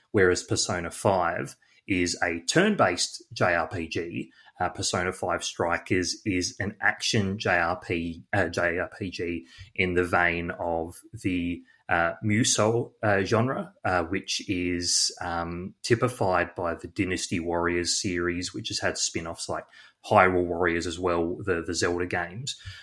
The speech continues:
where they are known for being, like,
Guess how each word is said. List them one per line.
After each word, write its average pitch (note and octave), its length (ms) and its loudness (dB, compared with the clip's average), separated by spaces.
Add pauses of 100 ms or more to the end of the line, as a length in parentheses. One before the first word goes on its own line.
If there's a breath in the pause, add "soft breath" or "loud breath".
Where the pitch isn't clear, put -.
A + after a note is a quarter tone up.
(100)
where F2 600 6 (340)
they F#2 500 6
are F2+ 160 2
known F2+ 460 -2
for E2+ 360 0
being, F2 380 0
like, F2 200 -8